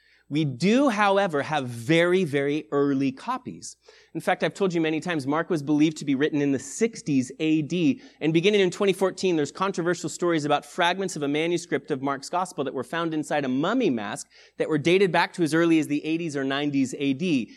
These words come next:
Even if you throw those out, because it is controversial, you still have early copies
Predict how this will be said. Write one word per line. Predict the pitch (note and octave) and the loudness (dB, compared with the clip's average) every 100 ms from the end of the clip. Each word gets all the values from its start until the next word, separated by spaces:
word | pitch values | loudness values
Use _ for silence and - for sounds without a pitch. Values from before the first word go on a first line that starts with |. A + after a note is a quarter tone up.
| _ - | _ -4
Even | G3 A3 | 0 0
if | G#3 | 0
you | F3+ | -4
throw | D#3+ G3 F#3 | -2 0 2
those | E3 C#3+ | 2 0
out, | F#3+ E3+ | -2 -2
because | D3+ D3 | -4 -6
it | D3 | -2
is | F3+ F3+ | -2 -4
controversial, | D#3+ A#2+ C#3 G#3+ A#3+ D3 - - - | -10 -8 -4 -4 -2 -6 -6 -14 -14
you | - E3+ | -2 0
still | E3+ - A#3 A#3+ | 0 4 4 4
have | G#3+ G#3+ G3 | 4 2 2
early | G3 G#3 F#3 | 4 6 6
copies | E3 - C4 - C#3 C3+ | 4 -2 -4 0 0 0